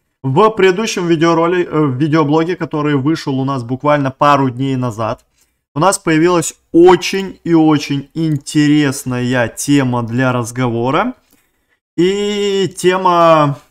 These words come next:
ну, которая повлияет на игру в ближайшее время, да, то есть это все обновления, либо только крупные обновления, не знаю точно,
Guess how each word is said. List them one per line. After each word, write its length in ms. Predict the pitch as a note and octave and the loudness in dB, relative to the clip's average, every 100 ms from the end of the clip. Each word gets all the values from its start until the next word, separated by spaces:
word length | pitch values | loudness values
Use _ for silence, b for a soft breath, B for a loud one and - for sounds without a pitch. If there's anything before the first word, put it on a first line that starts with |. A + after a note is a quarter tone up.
| _ _ _ | _ _ _
ну, 220 | B2 D3 | -6 -6
которая 720 | E3 D#3 D#3+ F3 E3+ D#3 C3 - _ _ _ _ _ | -4 -2 -2 2 2 2 0 -6 _ _ _ _ _
повлияет 1040 | C#3+ C3 C#3+ C#3 B2 C3+ C#3+ D3 F3 F3+ _ _ _ _ | -2 0 2 2 2 2 2 0 -2 -8 _ _ _ _
на 400 | B2 C3 C#3 C3+ | -6 -2 0 0
игру 500 | A#2+ C3+ C#3+ F3+ G#3 | 0 -2 -2 -2 -6
в 160 | F#3 B2 | -10 -6
ближайшее 580 | B2+ B2 C3+ C#3+ C#3 B2+ | -4 -2 -2 -4 -4 -4
время, 320 | C3 A2 G2+ | -4 -4 -8
да, 180 | G#2+ C3 | -8 -10
то 220 | - A#2 | -8 -8
есть 220 | A2+ - | -8 -10
это 560 | A#2+ - A#2 A2+ A2 G#2+ | -10 -6 -4 -4 -4 -8
все 640 | - - - D3 D3+ C#3 - b b b b | -10 -6 -2 0 0 -2 -6 b b b b
обновления, 1200 | - D3+ C3+ C#3+ C3+ B2+ B2+ A#2+ B2 C#3+ E3+ G3+ | -2 0 0 -2 -2 -2 -4 -4 -6 -4 -4 -4
либо 560 | G3+ D#3 C#3 C3+ A#2 A2+ _ _ _ _ _ _ _ | -4 -2 0 -2 -4 -8 _ _ _ _ _ _ _
только 280 | D3+ C3+ B2+ | -4 -4 -6
крупные 440 | - B2 - B2 | -10 -12 -10 -10
обновления, 460 | C3+ D#3 F3 G#3 D#3+ | -8 -6 -8 -10 -8
не 120 | B2+ | -8
знаю 240 | A#2 A#2 G#2 | -6 -8 -6
точно, 420 | G3+ - - | -6 -6 -8